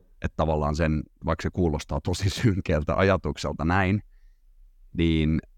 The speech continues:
mulle tulleen palautteen perusteella se kirja on ollut tosi monelle toivon kirja. Ihmiset on saanut siitä toivoa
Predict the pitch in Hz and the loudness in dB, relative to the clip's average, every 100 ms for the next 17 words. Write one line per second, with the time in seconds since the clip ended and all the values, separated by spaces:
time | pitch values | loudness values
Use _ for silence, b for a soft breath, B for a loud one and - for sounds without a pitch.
0 | - 98 98 87 _ - 87 82 80 92 | -2 2 2 0 _ -2 2 2 0 2
1 | 92 92 78 - - 64 67 80 76 76 | 2 2 2 -2 -6 -4 0 0 0 -4
2 | - 58 55 - - 80 78 78 - 80 | -4 -4 -4 -6 -4 0 2 0 0 0
3 | 73 - 78 76 - - 85 87 73 76 | 0 0 -2 -2 -4 -2 0 2 0 2
4 | 76 71 67 - - 87 78 71 58 71 | 2 2 -2 -6 -2 0 2 -2 -4 -4
5 | 76 69 67 - - - - 85 85 76 | -2 -4 -2 -4 -8 -12 -4 2 2 2
6 | - 76 82 76 78 - 78 82 - 90 | -2 -2 0 0 0 -2 -2 -4 0 2
7 | 85 78 - 55 65 | 4 2 -2 -6 -8